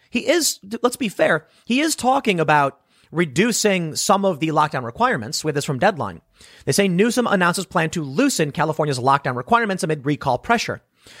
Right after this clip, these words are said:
But he wants to maintain some of those powers. Which powers would that be and why? While they claim it's to fight inequity, that is just the excuse they always use. They claim to fight bigotry and racism,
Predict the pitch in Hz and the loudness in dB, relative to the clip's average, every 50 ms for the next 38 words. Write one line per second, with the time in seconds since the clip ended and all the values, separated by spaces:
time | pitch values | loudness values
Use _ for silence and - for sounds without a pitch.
0 | - - - 165 170 185 190 185 196 220 220 - 254 240 233 226 214 - 190 170 | -12 -4 0 0 0 2 2 2 4 2 2 0 -2 0 0 0 0 -2 -2 -2
1 | 160 160 156 151 - - - - - - - - 196 202 202 202 190 147 139 180 | -2 -2 -4 -6 -10 -14 -14 -6 -4 0 2 2 2 2 2 0 0 0 2 2
2 | 170 165 156 - - - - 190 214 185 131 92 92 104 - - - _ _ _ | 2 2 2 -2 -4 -2 0 0 0 0 0 -4 -8 -8 -8 -8 -10 _ _ _
3 | - 190 220 - - - - 180 185 180 185 170 - 156 147 113 139 135 - - | 0 0 0 0 -2 0 2 4 4 4 2 0 0 -2 0 2 0 0 0 -2
4 | 160 147 104 - - - 147 139 131 165 160 135 101 95 - _ _ _ _ _ | -6 -6 -6 -6 -4 -4 -4 0 2 2 2 2 0 -4 -10 _ _ _ _ _
5 | _ - - - - - 143 - 151 180 185 - - - 185 196 226 240 220 - | _ -20 -20 -10 -2 2 2 4 4 4 2 0 0 0 2 2 2 2 0 -2
6 | - - 170 - - 160 160 - - _ 175 165 170 196 - - 151 135 113 120 | -4 -6 -2 0 0 0 0 -2 -4 _ -2 2 2 2 0 0 -4 -8 -8 -10
7 | 127 _ _ - 117 123 151 165 180 175 143 - - 156 156 - - - 160 160 | -12 _ _ -6 -2 0 2 2 2 0 0 -2 -2 -2 -2 -2 -2 -2 0 0
8 | - - - - 131 127 123 - - 127 123 - 117 117 110 120 117 107 113 107 | 0 -2 -2 -2 -2 -4 -2 -2 -2 -2 -2 -2 -2 -2 0 -2 -2 -2 -4 -6
9 | 101 - 113 110 - - 160 160 185 208 190 202 - - 196 185 131 120 117 220 | -4 -2 -4 -4 -2 -2 0 0 2 2 0 0 0 0 0 0 -2 -2 0 0
10 | 214 - 180 - - 226 214 196 156 127 123 180 233 - - 180 220 214 214 | 0 0 -2 -4 -2 -2 -2 -2 -2 -2 0 0 0 0 0 -4 -6 -6 -6